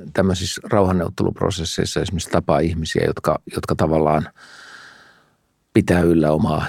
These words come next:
hirmuhallintoaan omilla alueillaan tai, tai pyrkii sellaiseen tai, tai heidän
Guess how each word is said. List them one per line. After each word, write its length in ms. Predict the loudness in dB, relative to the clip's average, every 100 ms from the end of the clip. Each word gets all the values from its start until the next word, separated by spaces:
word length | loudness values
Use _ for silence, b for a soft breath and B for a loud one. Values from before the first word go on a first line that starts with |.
| -4
hirmuhallintoaan 840 | -2 -2 0 0 2 0 0 0 0
omilla 340 | 0 -2 -2 -6 -2
alueillaan 680 | 2 4 4 2 0 -2 -2
tai, 320 | 0 0 0 -4 B B B
tai 160 | -2 0
pyrkii 440 | 2 2 2 -2 -2
sellaiseen 600 | -2 -2 -2 -2 -2 -2
tai, 360 | 0 2 0 -2 -6 _
tai 220 | -2 0
heidän 380 | 0 0 -2 -6